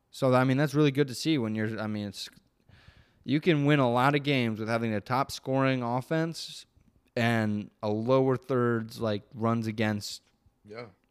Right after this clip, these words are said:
Speaker 1: pitching and defense.
Speaker 2: Yeah. Eh, they don't, they don't need, like, a,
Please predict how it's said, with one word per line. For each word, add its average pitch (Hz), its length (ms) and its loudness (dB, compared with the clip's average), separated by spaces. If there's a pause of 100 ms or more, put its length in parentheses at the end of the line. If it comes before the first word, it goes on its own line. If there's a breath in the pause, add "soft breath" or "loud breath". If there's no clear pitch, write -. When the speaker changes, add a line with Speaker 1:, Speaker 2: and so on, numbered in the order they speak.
(200)
Speaker 1:
pitching 104 440 -8 (180)
and 104 200 -6
defense. 107 540 -4 (420)
Speaker 2:
Yeah. 135 60 -2
Eh, 143 100 2
they 135 140 0
don't, 185 280 0
they 175 100 -2
don't 185 200 0
need, 170 200 0
like, 117 360 -2 (1000)
a, 104 260 -6